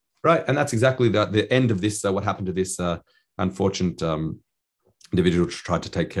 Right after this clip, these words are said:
take, take it to make fun of Rabbi Shimon Bar Yochai. So ma av-, min, mi avar kumei mugdala, mugdala, shama kala de safra. When he pa-, went past this, uh,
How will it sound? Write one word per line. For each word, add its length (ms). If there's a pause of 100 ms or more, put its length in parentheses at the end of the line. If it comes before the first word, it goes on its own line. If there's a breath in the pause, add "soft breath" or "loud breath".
(100)
take, 220
take 180
it 120
to 100
make 180
fun 280
of 340 (340)
Rabbi 120
Shimon 160
Bar 180
Yochai. 320 (560 loud breath)
So 140
ma 280
av-, 300 (140)
min, 240 (120)
mi 200
avar 280
kumei 400
mugdala, 600
mugdala, 560 (500)
shama 480
kala 380
de 80
safra. 560 (340)
When 120
he 100
pa-, 180
went 300
past 260
this, 240
uh, 380